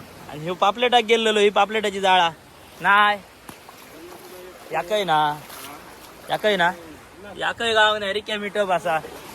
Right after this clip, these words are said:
तर लागतो आता मित्रांनो आम्ही, चला. आणि मित्रांनो, आमच्या टू पॉइंट फायपेक्षा मशीन अलग असा, ह्या थ्री पॉइंट फायचा असा. फॅन सिस्टीम बिस्टीम ही कशी असा ती बघा. आणि हा असा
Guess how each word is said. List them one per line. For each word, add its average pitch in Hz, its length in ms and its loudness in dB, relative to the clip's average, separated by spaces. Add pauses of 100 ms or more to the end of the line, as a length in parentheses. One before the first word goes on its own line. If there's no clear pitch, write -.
(100)
तर 190 60 -6
लागतो 202 360 2
आता 254 180 6
मित्रांनो 254 320 4
आम्ही, 240 180 4
चला. 233 220 8 (1500)
आणि 165 180 2
मित्रांनो, 277 720 6 (440)
आमच्या 202 320 0
टू 226 200 -6
पॉइंट 240 180 0
फायपेक्षा 214 480 2
मशीन 208 340 -2
अलग 214 220 2
असा, 185 220 2
ह्या 180 200 6
थ्री 208 240 -2
पॉइंट 202 280 -2
फायचा 185 380 2
असा. 165 300 2 (1120)
फॅन 185 240 0
सिस्टीम 190 360 -6
बिस्टीम 180 300 -4
ही 175 100 -2
कशी 175 220 -2
असा 160 200 2
ती 160 80 -2
बघा. 143 160 -2 (580)
आणि 139 140 -10
हा 214 280 6
असा 240 280 4